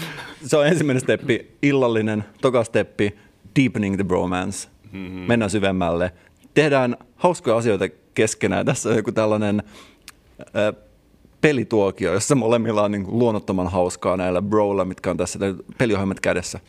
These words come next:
Speaker 2: Joo, ja kiva toi kuvitus on vähän tommoista jopa niinku mangaan päin menevä, mikä on hauskaa.
Speaker 1: Kuvituskuva tässä. Toinen mies nuuhkii tätä toista korvan takaa, kertoo hänelle puhekuplassa sydänasioita ja kuvateksti on,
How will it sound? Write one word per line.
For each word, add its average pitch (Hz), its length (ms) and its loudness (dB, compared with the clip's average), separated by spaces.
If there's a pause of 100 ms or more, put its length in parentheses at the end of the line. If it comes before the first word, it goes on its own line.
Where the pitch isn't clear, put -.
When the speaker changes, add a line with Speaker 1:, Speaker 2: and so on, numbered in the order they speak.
(180)
Speaker 2:
Joo, 175 160 4
ja 135 80 2
kiva 143 200 0
toi 120 140 0
kuvitus 147 320 0
on 117 40 0
vähän 113 120 2
tommoista 107 360 -4
jopa 110 320 -2
niinku 101 160 -4
mangaan 80 800 -2
päin 80 420 -4
menevä, 85 360 -2
mikä 90 200 -6
on 82 60 -8
hauskaa. 85 380 -8 (380)
Speaker 1:
Kuvituskuva 131 480 0
tässä. 131 280 -2
Toinen 139 320 0
mies 117 420 0
nuuhkii 117 960 -2
tätä 101 180 -2
toista 110 560 -2
korvan 120 340 -2
takaa, 98 440 -2 (720)
kertoo - 360 0
hänelle 101 420 -2 (520)
puhekuplassa 117 560 -2
sydänasioita 95 840 0
ja 95 360 0 (260)
kuvateksti 101 540 -2
on, 90 160 -2